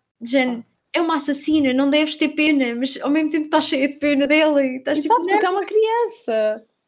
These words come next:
Speaker 1: Pois, exato, é que, ok, por, por pior que ela tenha feito,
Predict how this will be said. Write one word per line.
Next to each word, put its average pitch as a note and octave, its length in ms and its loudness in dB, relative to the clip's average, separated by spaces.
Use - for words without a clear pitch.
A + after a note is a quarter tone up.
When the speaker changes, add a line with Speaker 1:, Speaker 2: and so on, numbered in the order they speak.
Speaker 1:
Pois, A#4+ 280 6
exato, F#4 420 4
é B3+ 60 0
que, - 200 -18
ok, C#4 560 -2
por, D#4+ 340 0
por G4+ 180 6
pior A4 300 4
que G#4+ 60 -2
ela F4+ 200 0
tenha C#4 280 -2
feito, G#3+ 680 -6